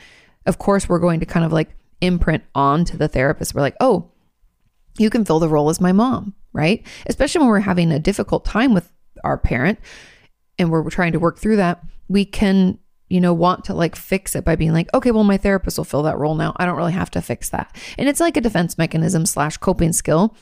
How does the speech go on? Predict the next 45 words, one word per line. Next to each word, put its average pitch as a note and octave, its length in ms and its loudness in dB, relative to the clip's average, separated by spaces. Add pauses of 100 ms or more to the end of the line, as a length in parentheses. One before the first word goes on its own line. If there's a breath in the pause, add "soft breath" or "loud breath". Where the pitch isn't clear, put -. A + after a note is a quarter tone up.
(140)
And B3+ 120 2
it's, D4+ 180 -4
it's - 140 0
common. D#4 540 0 (240 loud breath)
So A3 180 0
this A#3 180 2
could A#3+ 140 -2
definitely A3 340 2
be G3+ 140 0
the F#3+ 120 0
reason. D#3+ 440 2 (240 loud breath)
I G3 80 2
would F#3 180 2
dig A3+ 220 0
into F#3 240 0
this F3+ 160 0
with - 160 0
your F#3+ 100 2
therapist G#3+ 420 0
and F3 140 2
be F3 200 -4
curious F3+ 500 0
about A3+ 340 0
it, D4 180 0
not G3 220 0
judgmental. D4 640 0 (420 soft breath)
Everybody G#3+ 400 4
gets A#3+ 180 2
attached G#3 440 -2
to A3 60 2
their G#3 60 0
therapist. G3+ 340 0
I G3 40 0
think F#3 80 -2
it's F#3+ 60 -6
a D#3+ 60 -2
very F3 180 0
normal G3 280 2
thing. F3 220 -2
It's D#3+ 100 -6
about D#3 200 -6
the G3 100 0
level G3+ 440 2
of D#3+ 180 2
it. F#3 200 2